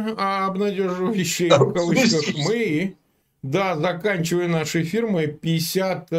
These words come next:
Speaker 1: шесть с лишним минут находились в эфире. Почти сорок четыре тысячи человек нас в прямом эфире смотрит, и пятнадцать тысяч поставили лайки. Я благодарю всех зрителей. Пожалуйста, ссылки на этот эфир размещайте в своих аккаунтах,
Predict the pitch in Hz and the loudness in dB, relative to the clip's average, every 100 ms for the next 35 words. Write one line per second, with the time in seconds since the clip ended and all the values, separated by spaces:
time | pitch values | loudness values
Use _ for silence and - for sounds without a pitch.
0 | 160 147 - 180 165 - 143 147 147 135 | 0 -2 -2 -2 -2 -4 -4 -4 -2 -4
1 | 139 147 143 139 120 147 139 120 135 147 | -2 -2 -2 -4 -4 -4 -4 -6 -4 -4
2 | 226 196 - - - _ 151 151 185 175 | -2 -2 -2 -8 -20 _ -4 -2 -2 -2
3 | 165 165 - 175 165 180 170 - 139 127 | -2 -4 -4 -2 -2 -2 -2 0 -2 -2
4 | 127 123 - 147 147 139 127 - 143 147 | -4 -6 -2 -2 -2 -4 -8 -6 -4 -2
5 | 139 151 143 165 214 233 196 147 135 123 | -2 -4 -6 -4 -4 -2 -2 -6 -8 -12
6 | - _ _ 151 147 175 147 170 165 - | -16 _ _ -4 -2 -2 -2 -4 -4 -2
7 | 147 - 151 151 160 220 220 156 143 135 | -4 0 0 0 0 -2 -2 -2 -2 0
8 | 143 165 156 - 143 120 175 214 160 147 | 0 0 -2 -2 -4 0 -2 0 -2 -2
9 | 135 160 147 165 214 202 151 143 135 123 | -2 -2 -4 -6 -4 -4 -2 -4 -6 -6
10 | 147 131 139 165 143 - 123 135 - 139 | -4 -4 -2 -2 -2 -2 -2 -4 -2 -2
11 | 117 120 | -2 -8